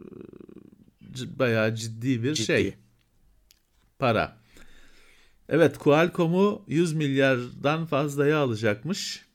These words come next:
Speaker 2: Hı hı.
Speaker 1: İki bin on yedi idi yanlış hatırlamıyorsam ama
Speaker 2: Trump
Speaker 1: o iş
Speaker 2: öyle oldu.
Speaker 1: olmadı.
Speaker 2: Hı hı.
Speaker 1: Olmadı o iş, evet.
Speaker 2: Ee, Mark Zuckerberg Cam-, Cambridge Ana-, Analytica skandal nedeniyle davalık olacak gözüküyor.
Speaker 1: Evet, kendisine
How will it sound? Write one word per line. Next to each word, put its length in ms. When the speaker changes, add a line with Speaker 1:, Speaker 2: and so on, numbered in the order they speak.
Speaker 2:
Hı 120
hı. 40
Speaker 1:
İki 80
bin 100
on 200
yedi 220
idi 180
yanlış 360
hatırlamıyorsam 840
ama 260
Speaker 2:
Trump 140
Speaker 1:
o 140
iş 60
Speaker 2:
öyle 100
oldu. 60
Speaker 1:
olmadı. 500
Speaker 2:
Hı 60
hı. 320
Speaker 1:
Olmadı 500
o 100
iş, 180
evet. 220
Speaker 2:
Ee, 240
Mark 380
Zuckerberg 520
Cam-, 520
Cambridge 460
Ana-, 180
Analytica 560
skandal 400
nedeniyle 480
davalık 580
olacak 360
gözüküyor. 500
Speaker 1:
Evet, 360
kendisine 840